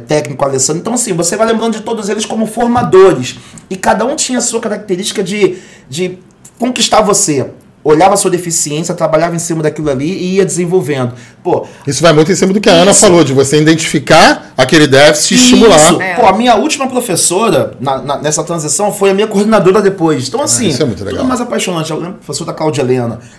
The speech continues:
Speaker 1: Pô, ela foi minha professora na fase final ali. Eu já saindo do clube, já indo pra, pra um outro clube, já começando a me despontar na natação, depois da minha formação profissional, foi minha coordenadora. Então, assim,
Speaker 2: Isso é muito legal.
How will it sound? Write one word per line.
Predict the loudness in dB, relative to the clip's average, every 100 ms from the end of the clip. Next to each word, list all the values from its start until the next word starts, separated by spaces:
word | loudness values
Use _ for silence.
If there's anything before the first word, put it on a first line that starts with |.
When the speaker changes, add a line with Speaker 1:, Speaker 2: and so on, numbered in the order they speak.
| -20 _
Speaker 1:
Pô, | 0
ela | 0
foi | -2
minha | -4
professora | -4 -4 -2 -2 0
na | 0
fase | -2 -6
final | -4 2 4
ali. | 4 2 0 -2 -8 -20 -20 -20 -20 _ -2
Eu | 2 2
já | 2 0 0
saindo | 0 0 0
do | 0 -4
clube, | -4 -6
já | -2 -2
indo | -2
pra, | -2 -2 0
pra | 0
um | 2 2
outro | 2 -2
clube, | -4 -4
já | -2 -4 -6 -16 _
começando | -6 -4 -2 -2 -2
a |
me | -4
despontar | -6 -4 -2 0
na |
natação, | 0 0 -2 -2 -2 -4
depois | -6 -2 -2
da |
minha | -4 -4
formação | -2 0 -2
profissional, | -4 -4 -6
foi | -4
minha | -6
coordenadora. | -4 -4 -2 2 4 4
Então, | 0 -4
assim, | -2 -2 -4
Speaker 2:
Isso | -6
é |
muito | -14 -16
legal. | -18